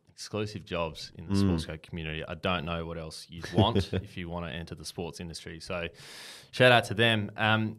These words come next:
Speaker 1: if you wanna get your foot in the door of the sports industry, hire people quickly and easily, or learn from the best in the world,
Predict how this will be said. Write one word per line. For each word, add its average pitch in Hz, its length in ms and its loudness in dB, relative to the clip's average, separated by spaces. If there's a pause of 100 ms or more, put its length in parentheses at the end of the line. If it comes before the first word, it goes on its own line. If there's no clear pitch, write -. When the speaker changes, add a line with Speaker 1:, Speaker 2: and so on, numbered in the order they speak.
(160)
Speaker 1:
if - 100 -6
you 139 40 4
wanna 143 140 6
get 143 120 4
your 110 80 -2
foot - 180 -4
in 127 60 -6
the 113 80 0
door 127 360 4
of 113 120 0
the 113 60 -4
sports 120 360 -2
industry, 123 480 -2 (160)
hire 117 300 6
people 113 280 -2
quickly 110 440 -6
and 101 100 -4
easily, 113 520 2 (160)
or 95 340 0
learn 92 280 -2
from - 120 -12
the 90 80 -8
best 87 320 -8
in 92 40 -10
the 85 80 -10
world, 85 420 -6